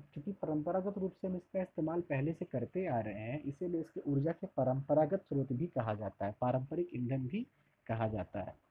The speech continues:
ठीक है। तो उदाहरण के रूप में आप देख सकते हो कि कोई लकड़ी है जो जलाई जाती है, ठीक है, ज-, तो और जैसे मान लो, अ, कुछ भी हमने कहीं अपना बायो प्लांट लगाया हुआ है किसी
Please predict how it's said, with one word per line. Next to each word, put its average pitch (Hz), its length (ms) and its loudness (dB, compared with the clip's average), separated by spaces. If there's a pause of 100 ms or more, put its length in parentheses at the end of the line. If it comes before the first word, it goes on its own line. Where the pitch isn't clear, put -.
(180)
ठीक 185 180 -4
है। 175 120 -6 (1160)
तो 120 60 -4
उदाहरण 156 420 6
के 185 60 2
रूप 180 220 0
में 175 80 4
आप 165 80 4
देख 160 220 0
सकते - 260 -4
हो 165 80 2
कि 151 340 -4 (120)
कोई 156 120 6
लकड़ी 147 380 4
है 135 120 4 (280)
जो 127 80 0
जलाई 135 300 8
जाती 120 380 2
है, 110 120 -4 (260)
ठीक 147 180 2
है, 107 160 -2 (520)
ज-, 117 580 -2 (500)
तो 123 380 0
और 139 300 4
जैसे 139 300 0
मान 139 260 6
लो, 139 180 6 (640)
अ, 117 440 0 (880)
कुछ 139 160 -2
भी 151 180 2
हमने 135 320 4 (300)
कहीं 127 240 0
अपना 123 320 0 (220)
बायो 123 220 4
प्लांट 127 320 0
लगाया 117 320 2
हुआ 110 260 0
है 107 200 -10
किसी 127 160 -2